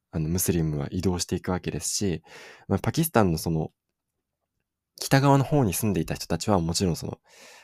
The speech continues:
あの、ヒンドゥー教徒であれば、あの、インドに向かって移動していくっていうことで、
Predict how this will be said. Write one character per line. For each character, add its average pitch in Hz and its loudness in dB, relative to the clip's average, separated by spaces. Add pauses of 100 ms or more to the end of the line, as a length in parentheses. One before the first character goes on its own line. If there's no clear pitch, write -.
(200)
あ 80 -4
の、 76 -6
ヒ 95 0
ン 90 2
ド 85 -2
ゥ - -2
ー - -6
教 92 -2
徒 82 -4
で 80 -2
あ 82 0
れ 85 -2
ば、 117 0 (560)
あ 82 -8
の、 76 -6 (640)
イ 98 2
ン 92 4
ド 82 0
に 80 0
向 78 -2
か 92 -4
っ - -18
て - -2
移 85 0
動 78 -2
し - -8
て - -6
い - -6
く - -8
っ - -8
て - -8
い - -8
う - -14
こ - -14
と - -8
で、 78 -4